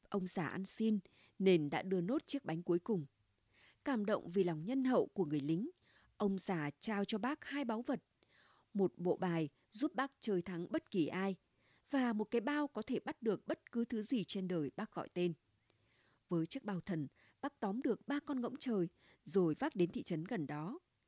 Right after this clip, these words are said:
đổi được một bữa ăn, chỗ ngủ và một chai vodka.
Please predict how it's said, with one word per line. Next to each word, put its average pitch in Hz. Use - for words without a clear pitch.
đổi 196
được 160
một 156
bữa -
ăn, 214
chỗ -
ngủ 240
và 156
một 143
chai 170
vodka. 175